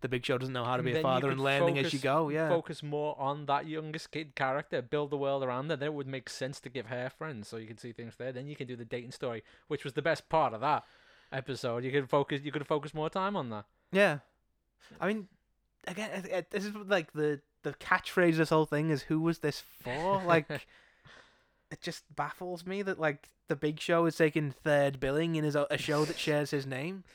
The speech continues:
Speaker 2: Well, there's, there's a bit when he's, like, trying to big dog the Johnny Turbo Pants there, and he o-, he answers the door to him wearing his wrestling belt, which is, like, the first W E product we've seen. Like, we've seen pictures of the Big Show in wrestling gear and posters and stuff, but the fake posters,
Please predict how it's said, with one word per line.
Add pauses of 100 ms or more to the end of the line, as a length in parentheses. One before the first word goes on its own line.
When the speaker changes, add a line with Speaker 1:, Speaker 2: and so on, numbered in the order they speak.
(560)
Speaker 2:
Well,
there's,
there's
a
bit
when
he's,
like,
trying
to
big
dog
the (380)
Johnny
Turbo
Pants
there,
and
he
o-,
he
answers
the
door
to
him
wearing
his
wrestling
belt,
which
is,
like,
the
first
W
E
product
we've
seen.
Like,
we've
seen (400)
pictures
of
the
Big
Show
in
wrestling
gear
and
posters
and
stuff,
but
the
fake
posters,